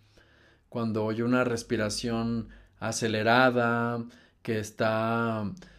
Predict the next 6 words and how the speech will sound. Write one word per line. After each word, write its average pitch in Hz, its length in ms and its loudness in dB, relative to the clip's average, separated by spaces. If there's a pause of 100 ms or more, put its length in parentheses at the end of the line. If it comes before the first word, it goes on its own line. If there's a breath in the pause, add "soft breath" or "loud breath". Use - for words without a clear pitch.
(460 loud breath)
eh, 101 680 -4 (240)
alineada 120 840 4
con 107 300 -4
el 104 240 -4
ritmo 123 440 2
tan, 113 360 -2